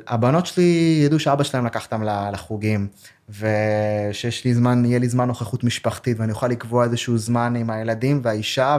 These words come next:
ו-, וכמשפחה לצאת. ואני חושב שזה משהו שאולי, לא יודע, זה בשלות או בגרות, אבל הבחירה לאזן בין המשפחה לקריירה,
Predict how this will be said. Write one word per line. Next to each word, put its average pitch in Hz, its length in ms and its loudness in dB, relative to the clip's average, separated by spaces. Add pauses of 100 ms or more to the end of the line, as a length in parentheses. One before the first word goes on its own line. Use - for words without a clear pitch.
ו-, 110 200 0 (380)
וכמשפחה 113 600 0
לצאת. 147 400 2 (640)
ואני 117 440 0
חושב 175 160 0
שזה 160 500 4
משהו 156 280 2
שאולי, 143 520 4
לא 143 100 4
יודע, 143 200 4
זה 117 140 0
בשלות 156 500 2
או 127 60 2
בגרות, 127 460 2
אבל 120 340 2 (420)
הבחירה 127 540 4
לאזן 139 560 4
בין 139 140 2
המשפחה 127 640 0
לקריירה, 123 800 2